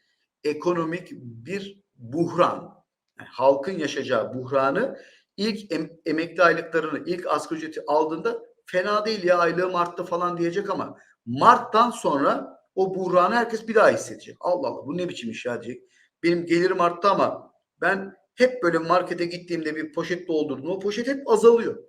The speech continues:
Rakamlar yükseliyor." Bu da işin içinden çıkılamaz bir hal alacak. İmdadına Allah'tan da şu E Y T konusunda biz E Y T'yi gece bir gündüzüme kattık. Türkiye'nin dört bir yanında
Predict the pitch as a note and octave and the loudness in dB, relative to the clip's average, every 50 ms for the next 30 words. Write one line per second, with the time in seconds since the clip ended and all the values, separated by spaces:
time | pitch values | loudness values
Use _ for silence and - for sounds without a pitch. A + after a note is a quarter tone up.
0 | _ _ _ _ _ _ _ _ _ _ - D3+ D#3 - G3+ G#3 G#3+ A3+ A#3 A3+ | _ _ _ _ _ _ _ _ _ _ -4 -2 2 2 2 2 2 2 2 2
1 | G3 E3+ - - - - A#2 A2 B2 D#3+ G#3 C#4 - - - - _ _ _ _ | 0 0 -4 -6 -6 -6 -4 -4 -2 -2 -2 -4 -4 -8 -14 -20 _ _ _ _
2 | _ _ _ _ _ _ _ _ C3+ C3 - C#3 F#3+ A3+ G3 F3+ D3 - - - | _ _ _ _ _ _ _ _ -20 -20 -10 -8 -2 2 4 4 2 2 -2 -6
3 | E3 - F3 D#3 C#3 - - B2 A2+ A2+ - - - F3+ F3 F3 F3+ - - - | -6 -6 -6 -8 -8 -8 -6 -8 -8 -8 -10 -8 -2 -2 -2 0 -2 -4 -6 -6
4 | F3 G3 A3 G#3 - - _ _ - - F3+ G3 G3+ G3+ G3+ - - D3 C#3 A#2+ | -6 -6 -6 -6 -8 -14 _ _ -2 0 2 2 2 0 -2 -2 0 2 2 2
5 | - A2 G#2 - - _ _ _ E3 F3+ G3 F#3+ G#3+ A3 A3 - A3+ A#3 C4 B3+ | 0 -2 -8 -12 -16 _ _ _ -4 -4 2 4 6 6 8 6 6 2 0 0
6 | - - - - G#3 G#3+ G#3+ - - C4 B3+ A3 G#3 - - - G#3 F3+ E3+ D#3+ | -2 -2 -2 0 0 -2 0 2 2 2 2 2 0 -2 -2 -4 -2 0 2 2
7 | E3+ F#3 G3+ G3+ A#3+ B3 A#3 - G#3 G3+ F#3+ G3 G3 F#3+ F3+ F3+ G3+ F#3+ - - | 4 4 2 2 2 -2 2 2 2 2 2 -2 -4 2 4 4 4 4 -2 -8
8 | - - _ _ _ _ _ _ _ _ E3 F3+ F3 - - E3 E3 E3+ F3 F3 | -14 -20 _ _ _ _ _ _ _ _ -6 -6 -6 -2 0 4 6 6 6 4
9 | E3+ F3 F3+ E3+ E3+ E3+ F3+ - - - - - D#3 D3+ D#3 F3+ E3+ F3 E3+ E3 | 4 2 2 4 4 2 0 -4 -8 -14 -6 -4 -2 0 0 0 0 -2 -2 -4
10 | E3+ E3 E3 D#3 D#3 E3 F3 E3+ - C3+ A2 - - - - - F3 E3+ E3+ F3+ | -6 -6 -6 -8 -4 -2 -2 -2 0 -2 -4 -4 -8 -14 -14 -12 -12 -10 -10 -10
11 | F3 E3+ C#3+ C#3 F3 G3 F#3+ - - F3+ F3 D#3+ D3 D3+ D#3 D#3 D3 D3 D3 C#3+ | -10 -6 0 2 2 2 2 -2 -6 -8 -6 0 2 2 2 2 2 4 4 4
12 | D3 D3 - | 4 2 -2